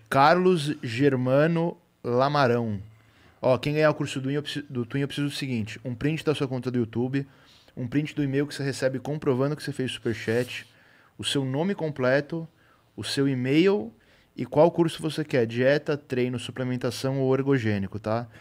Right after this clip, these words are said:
Manda lá no meu inbox, ed, E D ponto H G H. E tenham paciência que todos serão respondidos, tá? Mais um número.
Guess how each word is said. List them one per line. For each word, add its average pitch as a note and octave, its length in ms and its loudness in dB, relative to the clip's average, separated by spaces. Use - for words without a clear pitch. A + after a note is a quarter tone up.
Manda A#2 220 0
lá B2 100 4
no B2 120 0
meu B2 100 0
inbox, A2+ 580 -2
ed, B2+ 640 -2
E A#2 140 0
D A#2 360 -2
ponto B2 340 -6
H A#2+ 220 0
G A#2 100 -2
H. G2 380 -2
E G#2+ 60 -8
tenham B2 260 -2
paciência B2+ 580 -2
que C3 60 -10
todos A#2+ 260 -8
serão B2 160 -6
respondidos, G#2+ 640 -8
tá? G#2+ 180 -8
Mais A2 200 -4
um A#2+ 40 -4
número. G2 360 -4